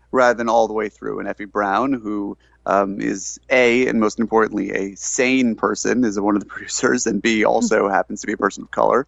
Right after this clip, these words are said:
Speaker 1: um, thought that that was wrong and, and made sure that Matt Damon, who she is clearly not afraid of, uh, knew that. Now, I happen to think that Matt Damon,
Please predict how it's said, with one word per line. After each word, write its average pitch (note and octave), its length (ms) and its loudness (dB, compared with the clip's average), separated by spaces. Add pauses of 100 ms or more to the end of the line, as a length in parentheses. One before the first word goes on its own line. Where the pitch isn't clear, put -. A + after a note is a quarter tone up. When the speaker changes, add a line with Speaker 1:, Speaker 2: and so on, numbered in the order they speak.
(360)
Speaker 1:
um, A#2 680 0 (640)
thought A#2 380 0 (100)
that G#2 300 -6 (380)
that A2 200 -4
was - 140 -16
wrong G#2 340 -8
and, G2 160 -16
and G2+ 160 -10
made G2 160 -6
sure G2 200 -4
that F#2+ 200 -2
Matt F#2 180 0
Damon, D#3+ 300 2
who A#2 160 -4
she G#2+ 160 -10
is G#2 120 -8 (180)
clearly C#3+ 300 2
not A2+ 160 0
afraid A2+ 360 2
of, G#2+ 240 -4 (380)
uh, G2+ 500 4 (340)
knew F#3 220 2
that. - 220 -4 (1160)
Now, D#3 380 2
I E3 180 4
happen C#3 260 0
to A#2+ 60 -10
think G#2+ 360 -10
that G2+ 180 0
Matt G#2 180 -4
Damon, A2 400 -2